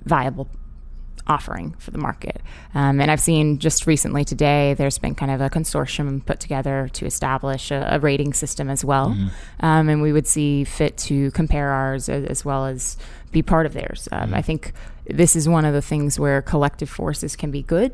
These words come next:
Speaker 1: but also
Speaker 2: Mm-hmm.
Speaker 1: if it is our, um, ability to stand up and say, "U S users do deserve this variety in the market," um, let us see and, and push that, that boundary as, as much as we can.
Speaker 2: So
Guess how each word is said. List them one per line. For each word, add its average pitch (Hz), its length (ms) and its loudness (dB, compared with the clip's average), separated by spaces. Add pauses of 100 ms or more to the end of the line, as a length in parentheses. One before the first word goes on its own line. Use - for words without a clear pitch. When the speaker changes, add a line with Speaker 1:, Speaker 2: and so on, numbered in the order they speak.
(120)
Speaker 1:
but 147 160 2
also 143 540 0
Speaker 2:
Mm-hmm. - 100 -6
Speaker 1:
if - 200 -6
it 147 80 -2
is 143 260 -2
our, 135 460 -2 (380)
um, 135 440 0
ability 151 380 4
to - 80 -8
stand 143 320 0
up 139 160 0
and 139 140 -2
say, 139 380 0
"U 143 200 2
S 147 180 0
users 139 360 -2
do 190 400 0
deserve 147 460 -2
this 143 180 -4
variety 139 540 -2
in 135 100 -4
the 135 60 -4
market," 139 520 -4 (400)
um, 139 520 2
let 151 220 2
us 151 140 2
see 143 600 0
and, - 340 -6
and 143 260 -4
push 156 200 -2
that, 147 220 -4 (300)
that 139 200 -8
boundary 135 360 -4
as, 131 140 -8
as - 260 -6
much 139 160 -6
as 131 140 -8
we 131 60 -8
can. 131 320 -8 (240)
Speaker 2:
So 143 340 -2